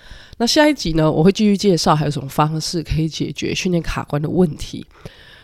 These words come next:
那在，呃，这里我要先谢谢大家的收听。那如果呢，你有需要购买运动服饰，欢迎你到Verve，V E R V E的官网做挑选。那结账的时候呢，使用我的折扣码V V G W E N，可以再享优惠。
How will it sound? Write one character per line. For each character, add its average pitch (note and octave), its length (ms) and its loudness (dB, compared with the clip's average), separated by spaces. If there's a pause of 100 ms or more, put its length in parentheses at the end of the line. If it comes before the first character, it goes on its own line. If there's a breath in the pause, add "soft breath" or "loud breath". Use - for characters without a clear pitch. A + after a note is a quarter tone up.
那 G#3+ 140 2
在， F#3 400 4
呃， D3 160 0
这 A3+ 160 4
里 F3+ 200 0 (140)
我 - 140 -8
要 D3+ 100 -4
先 D#3 240 0
谢 F3 140 2
谢 F3 100 2
大 F#3 120 2
家 F3+ 100 4
的 F3+ 160 2
收 F#3 220 0
听。 A3+ 200 0 (280)
那 D3+ 160 -4
如 D#3 120 0
果 G#3 140 6
呢， F3 300 2
你 E3+ 80 -2
有 D#3+ 120 2
需 C#3+ 160 -2
要 D#3+ 80 4
购 F3 160 2
买 C#3+ 200 0
运 F3+ 120 -2
动 E3 140 2
服 D3+ 180 -4
饰， - 320 -2 (360 soft breath)
欢 E3+ 260 -2
迎 D3 120 -2
你 C#3+ 100 -4
到 D3 200 0
Verve，V E3 720 0
E G3+ 280 0
R D3+ 200 2
V D#3 180 0
E D#3+ 280 0
的 D3 100 0
官 D#3+ 260 2
网 C#3+ 160 -2
做 D3 220 0
挑 F#3 180 2
选。 F#3 240 0 (420 soft breath)
那 D#3 140 4
结 E3+ 200 4
账 A#3 100 6
的 A3 80 4
时 F3 180 2
候 F#3 180 4
呢， D#3+ 140 4
使 - 220 -4
用 D#3 140 2
我 D3 80 0
的 C3+ 80 -4
折 C3 180 -6
扣 G3 180 2
码 D3+ 240 -4 (120)
V G3 200 0
V G3 280 2
G - 180 -2
W D3 260 0
E - 200 -4
N， G#3 240 0 (120)
可 F3+ 80 0
以 C#3 60 2
再 D3+ 140 -2
享 C3+ 240 -8
优 D3 200 0
惠。 C#3+ 300 -2